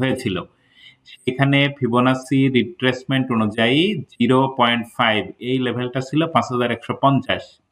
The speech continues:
এই লেভেলের আশেপাশে থেকে একটা ডাউনট্রেন্ডের পরে সূচক কিন্তু পজিটিভ হয়েছিল। এখন এখানে আশার আলো যেটা, এই জিরো পয়েন্ট ফাইভ, পাঁচ হাজার একশো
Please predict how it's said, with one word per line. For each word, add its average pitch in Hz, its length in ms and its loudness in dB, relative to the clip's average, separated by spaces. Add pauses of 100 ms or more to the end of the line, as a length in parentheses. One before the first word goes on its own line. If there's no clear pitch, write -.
(100)
এই 139 100 2 (140)
লেভেলের 131 440 0 (220)
আশেপাশে 135 460 -4 (120)
থেকে 127 320 -4 (720)
একটা 110 220 -2 (380)
ডাউনট্রেন্ডের 127 680 0
পরে 127 180 2 (800)
সূচক - 380 -4
কিন্তু 113 220 0 (140)
পজিটিভ 110 380 2
হয়েছিল। 92 320 -4 (960)
এখন 160 340 2 (420)
এখানে 135 220 -2 (120)
আশার 151 280 0
আলো 139 140 2 (100)
যেটা, 113 220 -2 (300)
এই 123 120 0 (680)
জিরো 143 220 2 (100)
পয়েন্ট 135 300 4
ফাইভ, 101 240 0 (540)
পাঁচ 113 220 -2
হাজার 131 240 -4
একশো 127 160 -10